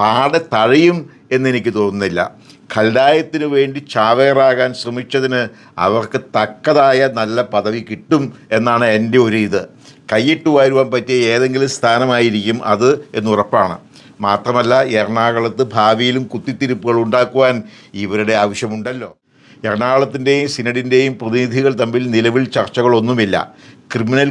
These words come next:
കൂരിയായി പിരിച്ചുവിടുക, വൈദികർക്കെതിരെയുള്ള ശിക്ഷാ നടപടികൾ നിരൂപാധികം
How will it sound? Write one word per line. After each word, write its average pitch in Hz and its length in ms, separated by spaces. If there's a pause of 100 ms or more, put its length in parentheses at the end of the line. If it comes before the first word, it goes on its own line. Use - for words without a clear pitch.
(120)
കൂരിയായി 123 400 (100)
പിരിച്ചുവിടുക, 117 600 (560)
വൈദികർക്കെതിരെയുള്ള 117 920 (120)
ശിക്ഷാ 117 360
നടപടികൾ 110 480 (360)
നിരൂപാധികം 110 760